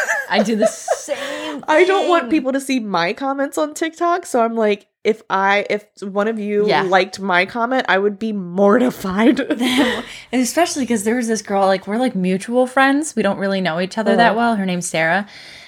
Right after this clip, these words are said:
Speaker 1: And, um, she, there was, like, this TikTok of this girl, um, wearing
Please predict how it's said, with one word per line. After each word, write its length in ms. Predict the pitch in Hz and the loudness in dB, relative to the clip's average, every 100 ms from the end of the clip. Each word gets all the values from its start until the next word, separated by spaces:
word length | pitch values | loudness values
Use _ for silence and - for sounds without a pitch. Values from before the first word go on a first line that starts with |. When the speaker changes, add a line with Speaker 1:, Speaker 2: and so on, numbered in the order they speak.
| - | -6
Speaker 1:
And, 360 | - 190 185 175 | 0 2 2 0
um, 520 | - 175 170 156 170 - - - | 0 0 0 -2 -10 -16 -20 -16
she, 460 | - - 214 208 196 | -8 -4 0 0 2
there 160 | 220 | 2
was, 120 | 226 | 2
like, 120 | 226 220 | 0 0
this 180 | 196 | -4
TikTok 460 | - 247 - 190 185 | -2 -2 0 -2 0
of 100 | 180 | -2
this 240 | 175 170 | -2 -4
girl, 500 | - 185 180 175 175 165 - - - - | -6 -4 0 2 2 -2 -14 -14 -10 0
um, 500 | 180 170 165 165 - | 2 2 0 -6 -14
wearing 680 | - 175 185 170 175 175 | -16 -6 -2 0 2 0